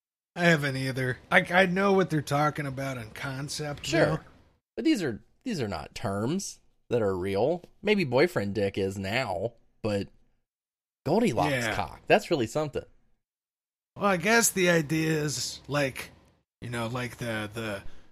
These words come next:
Speaker 1: metaphorical porridge in the Goldilocks
Speaker 2: Of
Speaker 1: story.
Speaker 2: course, of course.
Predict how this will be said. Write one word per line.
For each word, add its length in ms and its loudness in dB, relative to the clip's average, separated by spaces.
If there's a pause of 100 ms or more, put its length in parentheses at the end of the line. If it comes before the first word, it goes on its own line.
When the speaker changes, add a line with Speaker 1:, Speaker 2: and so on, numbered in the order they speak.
(120)
Speaker 1:
metaphorical 880 0
porridge 680 6 (160)
in 220 -6
the 80 -8
Goldilocks 760 -2
Speaker 2:
Of 60 0
Speaker 1:
story. 140 -4
Speaker 2:
course, 360 -4
of 140 -12
course. 380 -20